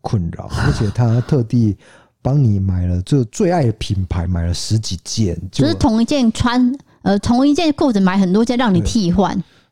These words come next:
Speaker 2: 但是你一直丢掉。
Speaker 1: <laughs> 但，但是蛮，蛮辛苦的啦，因为所费不赀。
Speaker 2: 对，所以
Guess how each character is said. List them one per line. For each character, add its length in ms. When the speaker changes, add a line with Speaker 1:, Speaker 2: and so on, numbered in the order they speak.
Speaker 2:
但 100
是 120
你 100
一 100
直 80
丢 280
掉。 200
Speaker 1:
<laughs> 240
但， 100
但 140
是 220
蛮， 260
蛮 240
辛 320
苦 240
的 160
啦， 180
因 160
为 160
所 420
费 200
不 160
赀。 520
Speaker 2:
对， 440
所 200
以 40